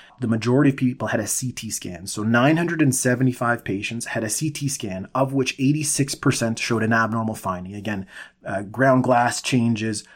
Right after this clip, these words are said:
local or bilateral patchy shadowing was what was described in the reports. Uh, from a lab perspective, eighty-three percent of patients had lymphopenia, thirty-six percent with thrombocytopenia.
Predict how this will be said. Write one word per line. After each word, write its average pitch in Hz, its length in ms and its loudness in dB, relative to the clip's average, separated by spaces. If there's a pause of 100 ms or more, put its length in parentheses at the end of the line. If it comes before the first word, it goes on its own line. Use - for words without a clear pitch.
(120)
local 123 480 2
or 110 160 -4
bilateral 110 600 2
patchy - 520 -6
shadowing 139 680 4
was 113 200 -2
what 110 180 0
was 104 220 -8
described 110 720 0
in 98 100 -6
the 95 80 -6
reports. - 640 -8
Uh, 131 180 0
from 139 380 2
a 123 300 -2 (160)
lab 170 460 2
perspective, 135 680 -4 (320)
eighty-three 185 540 0
percent 147 300 2
of 127 80 -4
patients 131 320 2
had 113 140 -2
lymphopenia, 139 960 0 (240)
thirty-six 160 600 0
percent 147 440 2
with - 180 -8
thrombocytopenia. 123 1040 0